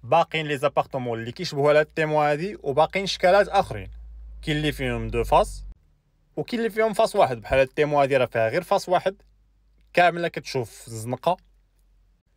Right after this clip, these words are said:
وكاملة مشمشة مزيان. كيف ما قلنا،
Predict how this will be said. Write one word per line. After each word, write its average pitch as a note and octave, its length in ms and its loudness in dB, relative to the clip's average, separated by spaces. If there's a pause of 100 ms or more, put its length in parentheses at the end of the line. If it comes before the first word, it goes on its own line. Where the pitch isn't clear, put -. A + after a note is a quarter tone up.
(580)
وكاملة F3+ 480 0
مشمشة G3+ 440 -10
مزيان. A#2 360 -12 (1160)
كيف C#3 160 -10
ما E3+ 100 2
قلنا، C#3+ 340 -2